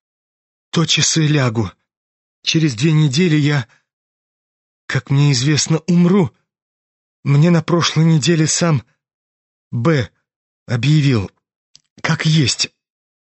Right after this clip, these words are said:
Позволите, я бы вам на прощание два слова сказал. "Да ты с ума сошел, что ли? Вздор! Лечиться надо! Какой теперь разговор? Ступай, ступай, ложись!"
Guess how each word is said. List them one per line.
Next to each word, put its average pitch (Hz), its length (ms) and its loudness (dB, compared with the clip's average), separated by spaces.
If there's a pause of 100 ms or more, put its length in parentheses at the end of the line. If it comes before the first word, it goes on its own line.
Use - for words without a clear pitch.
(200)
Позволите, 143 580 -2
я 160 140 0
бы 147 120 -2
вам 156 240 2
на 156 80 2
прощание 156 720 0 (680)
два 127 320 -2
слова 165 400 0
сказал. 123 520 -4 (960)
"Да 123 140 -2
ты - 200 -4
с - 220 -2
ума 202 360 2
сошел, 160 540 -2
что 190 380 -2
ли? 90 160 -8 (680)
Вздор! 147 680 0 (580)
Лечиться 233 680 0
надо! 160 360 0 (580)
Какой - 360 -2
теперь 214 460 0 (220)
разговор? 185 640 0 (540)
Ступай, 214 640 0
ступай, 214 520 0
ложись!" 190 600 2